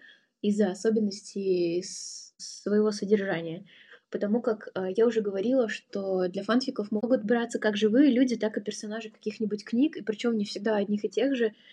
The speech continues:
И можно взять Гарри Поттера из Гарри Поттера, а, и взять какого-нибудь, не знаю, Дрейка.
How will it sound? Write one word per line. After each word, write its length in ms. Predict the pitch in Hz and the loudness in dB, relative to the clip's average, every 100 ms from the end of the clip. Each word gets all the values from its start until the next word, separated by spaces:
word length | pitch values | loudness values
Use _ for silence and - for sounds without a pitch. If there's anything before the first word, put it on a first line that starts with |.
| _ _ _ | _ _ _
И 240 | 196 202 196 | -4 -2 0
можно 280 | 208 214 | 2 2
взять 260 | 202 208 196 | 0 -2 -2
Гарри 200 | 190 190 | 0 0
Поттера 800 | 190 214 208 202 185 180 175 170 | 4 2 2 -2 -2 -2 -2 -4
из 420 | - 190 190 185 - | -2 -2 -2 -4 -4
Гарри 220 | 180 180 | -2 2
Поттера, 540 | 202 330 330 196 196 - - - - | 4 4 4 2 0 -6 -20 -20 -10
а, 220 | 185 175 | -8 -4
и 200 | 170 233 | 0 0
взять 280 | 196 208 220 | 2 0 2
какого-нибудь, 420 | 226 226 214 - | 2 4 2 2
не 80 | 220 | 0
знаю, 380 | 208 208 185 185 | 2 2 2 0
Дрейка. 540 | 185 202 190 185 160 | 2 4 2 -2 -8